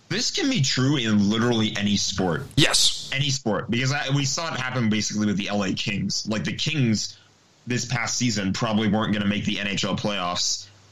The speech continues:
Speaker 1: the way Jonathan Quick was playing. They had to trade him away. And as sad as I was about that whole trade, and I was angry as I was about the way it went down,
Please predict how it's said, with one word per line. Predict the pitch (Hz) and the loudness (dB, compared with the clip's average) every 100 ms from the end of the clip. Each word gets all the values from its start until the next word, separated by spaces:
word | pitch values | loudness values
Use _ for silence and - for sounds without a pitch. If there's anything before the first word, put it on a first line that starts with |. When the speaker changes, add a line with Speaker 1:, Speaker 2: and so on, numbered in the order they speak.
| - - - - | -20 -20 -20 -12
Speaker 1:
the | 123 113 | 0 0
way | 117 | 2
Jonathan | 107 113 107 110 104 | 0 0 -2 -2 -2
Quick | 120 - | -2 -2
was | 98 | -2
playing. | - 123 87 98 | -2 -2 0 0
They | 104 | 0
had | 120 117 | -2 -2
to | 104 | -2
trade | - 120 | -2 0
him | 107 | 0
away. | 101 131 135 117 110 - _ _ _ - | 0 0 -2 -4 -6 -10 _ _ _ -6
And | 123 113 110 - - 123 | -4 -2 -4 -6 -10 -6
as | 120 - | -4 -2
sad | 143 131 | -2 -2
as | 131 117 | -2 -2
I | 110 | 0
was | 120 113 | 0 0
about | 107 104 107 | 0 -2 -4
that | 101 | -4
whole | 110 110 | -2 -2
trade, | - 127 107 98 | -2 -2 -2 -2
and | 95 104 | -2 -2
I | |
was | 101 104 107 | -2 -2 -4
angry | 113 131 110 | 0 2 2
as | 98 | 2
I | 104 | 0
was | 104 98 | 0 0
about | 107 | -2
the | 101 | 0
way | 104 101 - - - | 0 -2 -6 -10 -2
it | |
went | 104 104 95 | 0 2 0
down, | 107 110 104 98 98 | -2 -2 0 0 -4